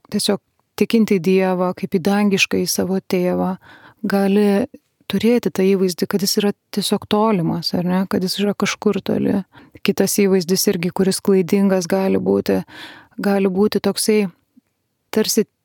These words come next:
tėvelis, kuris visą laiką toksai, na, geranoriškas, senukas su barzda ant debesėlio sėdi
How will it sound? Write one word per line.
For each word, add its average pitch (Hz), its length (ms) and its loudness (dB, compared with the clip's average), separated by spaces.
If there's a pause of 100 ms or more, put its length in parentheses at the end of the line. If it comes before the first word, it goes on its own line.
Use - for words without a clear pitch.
(100)
tėvelis, 240 580 2
kuris - 260 0
visą 254 300 4
laiką 240 360 4
toksai, 240 360 2
na, 330 240 4
geranoriškas, 220 920 4
senukas 208 480 2
su 208 160 2
barzda 185 500 2
ant 196 140 4
debesėlio 196 580 2
sėdi 247 540 2